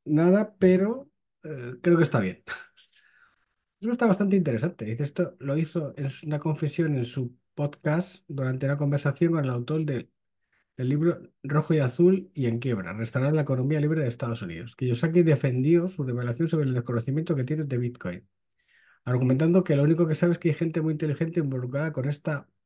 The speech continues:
moneda que lo invir-, que invirtieron en él y lo aprobaron. Y agradece haber entrado temprano. Pues está muy bien. Dice, yo no tengo ni puta idea de esto,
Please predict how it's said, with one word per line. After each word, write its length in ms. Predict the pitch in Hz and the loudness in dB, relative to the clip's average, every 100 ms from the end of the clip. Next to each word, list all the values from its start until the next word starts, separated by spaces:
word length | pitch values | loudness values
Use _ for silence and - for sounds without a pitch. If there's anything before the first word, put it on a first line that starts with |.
| _ - | _ -6
moneda 460 | 127 127 160 180 | -2 0 2 2
que 80 | 180 | 2
lo 100 | 123 | 0
invir-, 560 | 120 117 113 120 120 - | 0 -2 -2 -2 -2 -6
que 120 | 127 | -4
invirtieron 520 | 120 120 143 170 160 | -2 0 2 4 4
en 160 | 147 175 | 2 0
él 140 | 196 | 0
y 80 | 143 | -2
lo 100 | 131 | -4
aprobaron. 460 | 120 110 113 90 - _ _ _ _ _ _ _ _ | -2 -2 -2 -4 -10 _ _ _ _ _ _ _ _
Y 120 | 135 | 0
agradece 420 | 131 127 143 151 | 2 2 2 4
haber 160 | 160 156 | 4 4
entrado 280 | 147 160 165 | 2 0 -2
temprano. 440 | 107 107 101 85 | -4 -6 -8 -6
Pues 160 | 131 165 | -2 0
está 160 | 190 | 2
muy 160 | 254 160 | 2 4
bien. 120 | 208 | 2
Dice, 160 | 147 175 | 2 2
yo 60 | 233 | 2
no 40 | |
tengo 160 | 202 156 | 2 2
ni 80 | |
puta 320 | 147 196 185 156 | 2 2 4 4
idea 220 | 147 123 | 2 0
de 80 | 135 | -2
esto, 360 | - 226 240 | -4 -10 -10